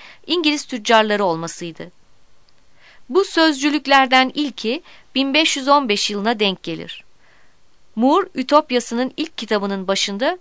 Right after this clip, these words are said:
bundan söz eder. Eşine az rastlanır üstün zekasıyla tanınmış, yenilmez İngiltere Kralı sekizinci Henry ile değerli Kastilya Kralı arasında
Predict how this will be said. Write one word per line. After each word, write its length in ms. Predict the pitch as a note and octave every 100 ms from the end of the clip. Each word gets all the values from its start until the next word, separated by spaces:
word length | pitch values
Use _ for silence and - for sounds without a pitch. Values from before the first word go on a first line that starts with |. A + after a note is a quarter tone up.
| G#3+
bundan 320 | A3+ G#3+ F#3+
söz 260 | - E3+
eder. 380 | E3 D#3+ E3+ - - _ - - -
Eşine 400 | - B3+ D4 E4
az 300 | - E4+ E4+
rastlanır 480 | C#4 C4 - B3+ D4 -
üstün 320 | A#3 - D4+
zekasıyla 720 | A#3 G#3 - F#3+ F#3+ A3+ G3
tanınmış, 600 | F3 F#3+ F3+ F3 B3 - - - -
yenilmez 560 | A3+ B3 B3+ C#4 C#4+ -
İngiltere 540 | A3+ A#3 A#3 B3+ G#3
Kralı 400 | - F3+ F3 B3+ - -
sekizinci 640 | - B3 C4 B3 C4 C4
Henry 340 | B3 C4+ B3 F#3+
ile 360 | - F3 G3 C4 - - -
değerli 460 | G#3+ A#3+ C4 D4+
Kastilya 540 | D#4+ B3 - D#4+ C4+ G3+
Kralı 300 | G3+ F#3 F3+
arasında 640 | G3+ G3+ - F#3 F3+ A3+